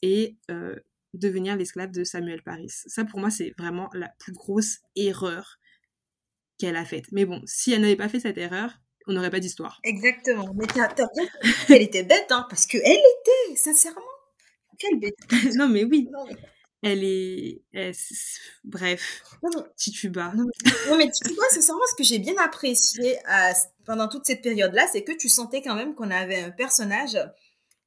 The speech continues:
Speaker 2: qui avait, enfin, des impulsions sexuelles assez, voilà, elle, elle voulait
Speaker 1: Mhm.
Speaker 2: coucher, quoi. Et c'était assez
Speaker 1: Mhm.
Speaker 2: assumé, donc elle, elle allait vers l'objet de son désir. Et je me disais, bah, tiens,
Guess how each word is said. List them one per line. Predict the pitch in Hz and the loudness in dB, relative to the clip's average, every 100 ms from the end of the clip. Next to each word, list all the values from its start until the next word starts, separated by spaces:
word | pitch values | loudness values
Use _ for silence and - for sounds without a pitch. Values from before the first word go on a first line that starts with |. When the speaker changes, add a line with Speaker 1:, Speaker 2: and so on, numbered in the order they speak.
| - | 0
Speaker 2:
qui | 254 - | 2 4
avait, | 226 208 240 247 240 240 | 4 4 4 6 4 0
enfin, | - - 180 | -12 -8 -4
des | 180 190 | 0 2
impulsions | 226 226 214 - 240 247 | 0 -2 -2 0 -2 -4
sexuelles | - 233 226 254 247 | -4 -2 2 4 6
assez, | 220 202 - 226 190 175 | 6 4 4 4 0 -2
voilà, | 160 - - - _ | 0 2 2 -4 _
elle, | 196 196 175 - | -4 -4 -8 -10
elle | 180 | -10
voulait | 180 202 214 | -8 -4 4
Speaker 1:
Mhm. | 214 | 6
Speaker 2:
coucher, | 220 233 | 8 6
quoi. | - 311 - - - - | 6 4 4 -8 -16 6
Et | 247 | 8
c'était | 247 240 | 8 4
assez | - 392 - | 6 6 8
Speaker 1:
Mhm. | 381 | 8
Speaker 2:
assumé, | - - 269 254 349 | 10 10 8 6 4
donc | 226 220 220 | 4 0 2
elle, | 196 185 | 6 8
elle | 220 | 8
allait | 294 294 | 6 4
vers | 226 226 | 4 -2
l'objet | 202 208 | -4 0
de | |
son | - | -2
désir. | 190 180 202 285 - _ - - | 0 -2 2 2 2 _ -18 0
Et | 233 | 4
je | 254 | 4
me | |
disais, | 247 262 392 | 4 4 4
bah, | 220 165 | 2 4
tiens, | - | 6